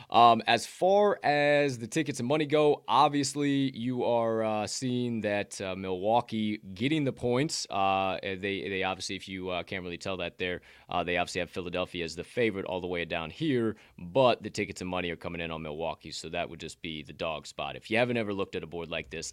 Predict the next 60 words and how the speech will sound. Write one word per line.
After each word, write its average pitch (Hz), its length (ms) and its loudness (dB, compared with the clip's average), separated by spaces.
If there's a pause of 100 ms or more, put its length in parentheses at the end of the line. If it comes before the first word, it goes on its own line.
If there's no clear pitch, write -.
I 160 140 6
don't 104 160 -2
know. 95 200 -2
Who 151 120 0
knows? 131 200 2
I 277 200 -2
just, 302 180 -6
I 330 160 2
just 466 180 2
like 480 140 2
to 494 100 4
get, 480 320 4
get 440 120 -4
you 277 80 -4
some 226 180 0
good 180 140 6
advice. 127 360 2
I, 151 300 8
I - 40 6
have 117 140 2
no 107 160 2
idea. 107 240 2
Maybe 139 200 2
it's 131 100 -2
good 135 140 0
advice. 131 280 0
Maybe 123 180 0
it's 104 60 -6
advice 113 240 0
you 110 60 -6
don't 113 140 0
already 110 180 0
know. 110 180 0 (200)
Maybe 139 220 6
I'm 123 100 2
just 110 180 -4
a - 20 -8
dumbass. 76 400 -4
I 113 120 4
have 87 160 -4
no 76 160 -8
idea. 73 280 -10
What 143 200 4
I 143 80 6
do 180 180 4
know 147 280 6 (500)
is 135 100 2
that 165 160 6
Milwaukee, 170 460 6
fifty-nine 143 400 2
percent 135 220 -2
of 113 60 0
bets, 120 200 2
seventy-one 117 360 0
percent 110 240 -4
of 101 40 -2
the 90 60 -6
tickets 90 320 -8
coming 92 260 -6
in 95 160 -4